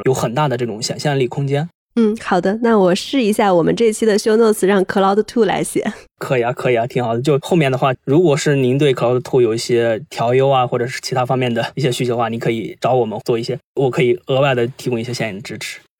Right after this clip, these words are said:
Speaker 2: 哦，那太感谢了。对，我们也想去尝试一下，能够帮我们更多的简化工作流程。
Speaker 1: 确实，我们很多客户在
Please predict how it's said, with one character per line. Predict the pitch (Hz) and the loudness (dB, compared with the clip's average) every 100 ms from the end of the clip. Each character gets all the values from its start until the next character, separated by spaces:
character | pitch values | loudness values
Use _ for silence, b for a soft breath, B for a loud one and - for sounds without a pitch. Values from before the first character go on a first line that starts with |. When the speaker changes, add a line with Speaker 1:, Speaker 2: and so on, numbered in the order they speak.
| _ - | _ -8
Speaker 2:
哦， | 196 214 | -6 -4
那 | 220 | -6
太 | 220 | -6
感 | - 175 | -4 -4
谢 | - 185 | -2 -4
了。 | - - _ - | -4 -10 _ -4
对， | 190 190 | -2 0
我 | 185 | 0
们 | 185 208 | 2 4
也 | 208 | 4
想 | 214 190 | 2 0
去 | 185 220 196 | 0 -2 -2
尝 | - 165 | -2 -4
试 | 185 233 | -4 -2
一 | 202 | 0
下， | 190 190 175 | 0 0 -2
能 | 170 180 175 | 0 0 4
够 | 202 | 2
帮 | 196 196 190 | 2 2 2
我 | |
们 | 165 156 | 0 -4
更 | 202 190 | 0 0
多 | 190 190 | 2 2
的 | 185 | 2
简 | 180 - - | 0 -2 -2
化 | 185 170 | -2 -2
工 | 185 | -2
作 | 180 185 | 0 0
流 | - - | 0 -6
程。 | - 180 - _ _ _ - | -6 -8 -8 _ _ _ -4
Speaker 1:
确 | 208 | -4
实， | 170 139 135 151 | 0 2 4 4
我 | 147 123 | 2 0
们 | 117 123 | -2 -6
很 | - 113 | -6 -2
多 | 127 180 | 2 0
客 | - 170 | 0 -2
户 | 143 123 | 0 -2
在 | 135 120 104 | 0 -2 -2